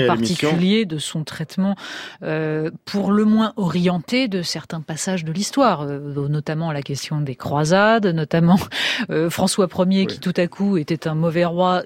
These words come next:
Speaker 2: uniquement parce qu'il avait, s'était allié
Speaker 3: Avec Soliman
Speaker 2: avec,
Speaker 3: Magnifique,
Speaker 2: euh,
Speaker 3: oui.
Speaker 2: avec Soliman. Bon, tout ça est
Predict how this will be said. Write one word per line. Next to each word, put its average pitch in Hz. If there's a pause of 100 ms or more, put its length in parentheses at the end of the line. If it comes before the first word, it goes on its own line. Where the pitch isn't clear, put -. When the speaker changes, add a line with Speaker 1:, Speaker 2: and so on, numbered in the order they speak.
(140)
Speaker 2:
uniquement 247
parce -
qu'il 202
avait, 202
s'était 202
allié 202 (180)
Speaker 3:
Avec -
Soliman - (120)
Speaker 2:
avec, 202
Speaker 3:
Magnifique, 127
Speaker 2:
euh, 175
Speaker 3:
oui. 196
Speaker 2:
avec 175
Soliman. 170 (300)
Bon, 190
tout 175
ça 226
est 170